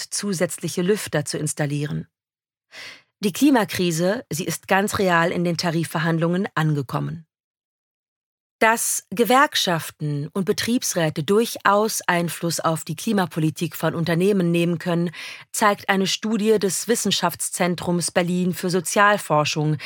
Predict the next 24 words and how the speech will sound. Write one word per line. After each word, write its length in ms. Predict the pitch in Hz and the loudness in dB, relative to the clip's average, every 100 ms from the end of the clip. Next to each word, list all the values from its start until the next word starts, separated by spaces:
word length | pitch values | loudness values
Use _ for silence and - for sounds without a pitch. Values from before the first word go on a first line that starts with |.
| - - - | -12 -14 -4
W 260 | 156 180 | 0 2
Z 360 | - 180 160 - | 0 -4 -4 -2
B. 300 | 185 160 151 _ _ _ _ _ _ - - - _ | 0 0 -4 _ _ _ _ _ _ -16 -16 -18 _
Danach 380 | 196 214 226 - | 4 6 6 4
beeinflusst 640 | - 196 214 - 214 - | 2 2 0 0 -2 0
in 140 | 196 | 0
den 120 | 190 185 | 0 0
untersuchten 760 | 196 185 165 208 - - 196 | 0 0 0 -2 -4 0 2
börsennotierten 920 | 185 202 220 185 185 160 - 202 202 | 6 6 4 2 0 0 0 0 0
Unternehmen 680 | 190 185 175 185 208 202 196 - - - | -2 0 2 4 4 4 2 -2 -12 -4
neben 480 | 202 202 208 196 190 | 2 4 4 4 4
der 200 | 180 180 | 4 2
Unternehmensgröße 1300 | 180 190 190 240 226 180 - - 170 170 160 180 175 | 2 2 4 4 4 2 0 -2 0 0 0 0 0
und 180 | 170 170 | 0 0
der 100 | 165 | -2
Struktur 580 | - 170 - 208 214 | -4 -6 -6 0 2
der 180 | 180 - | 4 4
EigentümerInnen 880 | 196 196 185 190 180 185 180 175 180 - - - | 4 2 0 -2 -2 0 0 2 0 -4 -10 -12
vor 180 | - - | -2 2
allem 220 | 220 226 | 4 4
die 100 | 202 | 2
Stärke 460 | - 208 190 190 202 | 0 4 4 4 2
der 140 | 196 | 4
Mitbestimmung, 800 | 214 - 165 - 175 160 156 | 2 2 -2 -2 0 2 4